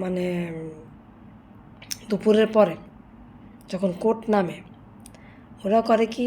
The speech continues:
যখন ফাইলিং রেজিস্টারে মামলাটা এন্ট্রি হয়, নাম্বার পরে, আহ, যেগুলো সমন দেওয়া হয়, যেগুলো ওয়ারেন্ট দেওয়া হয়, সেগুলো করে কি, আহ, একটা,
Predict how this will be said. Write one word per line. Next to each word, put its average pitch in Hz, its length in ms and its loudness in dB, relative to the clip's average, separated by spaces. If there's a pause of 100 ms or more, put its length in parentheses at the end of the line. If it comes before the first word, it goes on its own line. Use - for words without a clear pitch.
যখন 196 360 2 (520)
ফাইলিং 214 420 6
রেজিস্টারে 226 580 2
মামলাটা 196 540 0 (680)
এন্ট্রি 202 260 2
হয়, 202 280 2 (120)
নাম্বার 180 260 -2 (100)
পরে, 190 220 2 (680)
আহ, 180 480 -4 (840)
যেগুলো 185 280 2
সমন 196 440 0
দেওয়া 190 280 -2
হয়, 190 160 -4 (340)
যেগুলো 208 260 2 (100)
ওয়ারেন্ট 220 380 2 (100)
দেওয়া 185 220 2
হয়, 185 280 -4 (540)
সেগুলো 226 400 2
করে 247 200 2
কি, 254 300 0
আহ, - 100 -8 (840)
একটা, 202 240 0